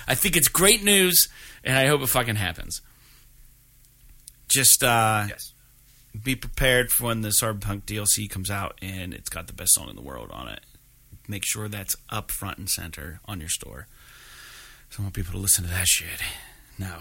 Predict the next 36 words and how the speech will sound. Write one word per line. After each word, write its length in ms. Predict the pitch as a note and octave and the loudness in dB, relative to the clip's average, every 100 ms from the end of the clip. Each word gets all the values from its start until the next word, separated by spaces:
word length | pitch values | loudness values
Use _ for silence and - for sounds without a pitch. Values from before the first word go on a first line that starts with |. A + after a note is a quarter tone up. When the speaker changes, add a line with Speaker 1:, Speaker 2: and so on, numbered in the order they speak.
| E2 - | -14 -4
Speaker 1:
um, 300 | B2 A2+ G2 - - | 0 0 -2 -10 -14
I'm 80 | E2 | -12
kidding. 360 | - E2 D#2+ | -10 -10 -8
All 80 | - | 0
right, 140 | B2+ G#2 | 2 2
let's 160 | - | 0
move 100 | D3+ - | 2 0
on 60 | A2+ | 0
to 0 | |
the 80 | |
next 180 | G2 - - - | -2 -8 -10 -6
news 220 | G#2 G2 | -6 -6
point. 340 | - G#2 G2 - - - - - | -8 -10 -10 -12 -18 -16 -16 -10
We're, 240 | B2+ E3+ E3+ | -2 0 2
we're 220 | E3 - | 0 4
almost 480 | D3 C#3 C3 A#2 - | 4 4 4 2 0
through 180 | G#2+ | -2
with 140 | G#2 G2 | -4 -4
the 80 | G2+ | -2
show 340 | - G2 F#2+ | 0 0 -2
here, 400 | F#2 F#2+ F#2+ F#2+ - | -4 -4 -4 -6 -8
and, 280 | G2 G2 G2 | -6 -6 -6
uh, 300 | F#2+ F#2 F#2+ - - - - - - - - - | -8 -8 -10 -12 -20 -20 -20 -20 -20 -20 -20 -2
man, 360 | C#3+ F3+ D#3+ C#3+ | 2 6 6 6
what 120 | D#3 | 4
a 60 | |
great 260 | A2+ C3 C#3+ | 4 4 4
morning. 400 | B2+ C3+ B2 F#2+ - - | 4 6 4 2 -2 6
Um, 300 | D#3 D3+ - - _ - | 6 6 0 -12 _ -6
PlayStation, 580 | - G3 - E3 C#3 B2+ | 4 8 8 8 8 6
Jake, 360 | A2+ A2 F#2+ - - - - - - - - - _ - _ _ - - - - | 4 2 0 -10 -18 -20 -20 -20 -20 -20 -20 -20 _ -20 _ _ -20 -20 -20 -10
they 260 | G#2 A#2 | 0 4
are 100 | C3 | 4
continuing 880 | B2 B2+ G#2+ - F3+ D#3+ C3 G2+ F2+ - | 4 0 2 4 4 4 2 2 -2 -2
to 120 | A#2+ | -2
fight 540 | - - D3+ B2+ - | 0 4 6 6 2